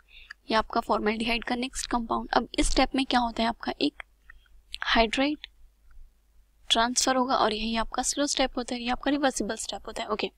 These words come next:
अब देखिए, हमारे पास दो ऑप्शन है, या तो ये हाइड्रोजन ट्रांसफर कर जाए या फिर ये ड्यूटेरियम ट्रांसफर कर जाए।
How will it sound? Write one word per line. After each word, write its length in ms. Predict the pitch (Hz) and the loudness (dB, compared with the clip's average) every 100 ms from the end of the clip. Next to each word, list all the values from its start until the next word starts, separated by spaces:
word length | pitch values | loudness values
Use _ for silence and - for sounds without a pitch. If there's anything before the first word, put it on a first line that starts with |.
| _ _ - - - - - - - - | _ _ -14 -12 -12 -14 -14 -16 -16 0
अब 100 | 311 | 4
देखिए, 320 | 311 190 - 208 | 6 4 4 2
हमारे 240 | 233 277 | 4 4
पास 220 | 320 330 - | 2 0 0
दो 120 | 240 - | -2 0
ऑप्शन 360 | 214 - - 349 | -4 -2 -4 -4
है, 80 | - - - - - - | -10 -16 -16 -14 -14 0
या 120 | 254 240 | 2 4
तो 120 | 294 | 6
ये 140 | 302 | 6
हाइड्रोजन 540 | 294 226 220 226 254 277 | 6 4 6 4 2 0
ट्रांसफर 380 | 262 254 - 254 | 0 -2 -2 0
कर 220 | 254 240 | 0 0
जाए 180 | 247 247 | 0 0
या 180 | 254 | 0
फिर 200 | 233 254 | 2 4
ये 80 | 262 | 4
ड्यूटेरियम 480 | 262 214 220 214 220 | 2 2 0 0 -2
ट्रांसफर 380 | - - - - | -4 -6 -6 -10
कर 180 | - - | -12 -8
जाए। 200 | - | -8